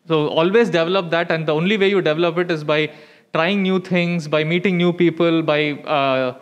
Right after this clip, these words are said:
by accepting new ideas, by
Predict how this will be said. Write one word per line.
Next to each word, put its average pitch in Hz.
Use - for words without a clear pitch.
by 147
accepting 190
new 185
ideas, 160
by 147